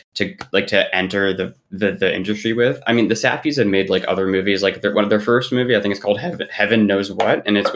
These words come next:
it was with Buddy Durst. Um,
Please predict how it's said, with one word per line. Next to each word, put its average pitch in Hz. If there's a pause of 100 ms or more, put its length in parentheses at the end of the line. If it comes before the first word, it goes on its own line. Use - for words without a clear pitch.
it 113
was 104
with 110
Buddy 113
Durst. 135 (640)
Um, 107